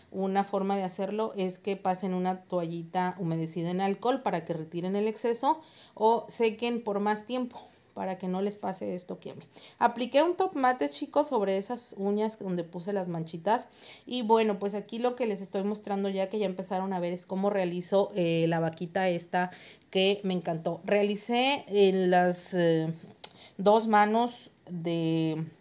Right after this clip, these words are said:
una le puse en este dedo que es el anular, le puse, eh, la vaquita completa, ya lo están viendo, y en la otra que no, esa no creo,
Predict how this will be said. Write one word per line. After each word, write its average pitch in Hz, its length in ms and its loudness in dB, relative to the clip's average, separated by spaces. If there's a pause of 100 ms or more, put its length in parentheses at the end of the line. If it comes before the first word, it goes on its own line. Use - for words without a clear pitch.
(960)
una 220 360 4
le 247 120 4
puse 214 500 -2
en 175 300 0
este 180 240 -2
dedo 196 420 0
que 170 220 -2
es 170 180 -8 (220)
el 196 280 0 (120)
anular, 165 500 2 (840)
le 196 200 4
puse, 202 800 -2
eh, 170 340 0
la 165 120 2
vaquita 165 400 -2
completa, 180 720 2 (640)
ya 170 220 2
lo 170 100 2
están 175 300 -2
viendo, 208 360 2
y 254 140 4
en 302 120 6
la 311 100 10
otra 247 320 6
que 190 140 0
no, 196 680 2
esa 202 220 -4
no 214 240 2
creo, 220 160 -4